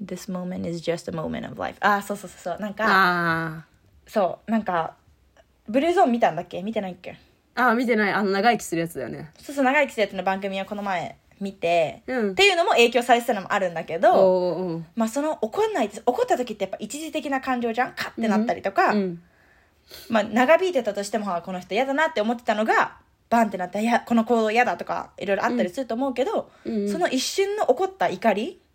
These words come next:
Speaker 1: は、
Speaker 2: うん。
Speaker 1: 人生長い目で見た時の、その本当にちっちゃい、もう、ゴマ粒、砂のスペックよりもちっちゃいぐらいじゃん。
Speaker 2: へそのゴマぐらいだよね。
Speaker 1: 長さ。<laughs> そうそうそうそう。
Speaker 2: うん。
Speaker 1: だから、もう、そんなちっちゃいこと、大きい目で、お-、ん？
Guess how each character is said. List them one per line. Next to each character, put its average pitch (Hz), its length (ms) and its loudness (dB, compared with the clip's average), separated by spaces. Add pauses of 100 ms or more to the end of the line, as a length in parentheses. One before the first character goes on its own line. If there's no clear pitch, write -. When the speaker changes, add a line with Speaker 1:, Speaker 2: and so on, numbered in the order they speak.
(160)
Speaker 1:
は、 - 60 -8
Speaker 2:
う 233 40 -4
ん。 453 440 -2 (960)
Speaker 1:
人 349 240 -2
生 208 180 0
長 226 300 2
い 294 40 4
目 226 80 0
で 202 80 -6
見 196 80 -8
た 190 100 -14
時 185 200 -10
の、 185 80 -10
そ 226 100 -6
の 233 60 0
本 440 160 -6 (100)
当 466 80 -2
に 453 180 -4
ち 392 120 -4
っ - 20 -4 (140)
ち - 80 -2
ゃ 381 60 4
い、 302 60 -2
も 262 240 -4 (380)
う、 - 20 -10
ゴ 269 120 4
マ 403 160 2
粒、 370 300 -4
砂 370 300 0
の 403 300 -2 (180)
ス - 160 -14
ペ 381 100 2
ッ 370 120 -4
ク 262 60 -8
よ 220 100 4
り 202 80 2
も 185 120 -4
ち - 140 -8
っ 185 60 -14
ち 226 120 2
ゃ 208 60 6
い 175 120 0
ぐ 185 100 -4
ら 156 100 2
い 156 60 -6
じ 151 80 -6
ゃ 143 80 -6
ん。 190 160 -14 (180)
Speaker 2:
へ 220 180 -2
そ 240 140 2
の 233 140 4
ゴ 208 100 2
マ 214 160 4
ぐ 208 100 2
ら 175 120 4
い 147 60 0
だ 123 80 -8
よ 90 80 -10
ね。 175 200 -2
Speaker 1:
長 233 280 6
さ。 220 320 6
<laughs> 262 120 0
そ 226 100 2
う 214 40 0
そ 202 60 -4
う 196 40 -4
そ 208 100 0
う 208 40 4
そ 180 100 4
う。 - 20 -4
Speaker 2:
う - 40 -6
ん。 - 20 -8
Speaker 1:
だ 262 120 2
か - 100 -2
ら、 269 300 0 (300)
も 240 320 0 (440)
う、 - 40 -20
そ 349 120 -2
ん 381 60 -2
な 392 80 -2
ち 392 100 -12
っ - 20 -20
ち - 80 -4
ゃ 440 40 2
い - 40 -2
こ 240 100 -2
と、 - 80 0
大 220 200 0
き 440 160 -6
い 415 40 -4
目 381 100 0
で、 - 100 0
お-、 339 340 0
ん？ 311 100 -4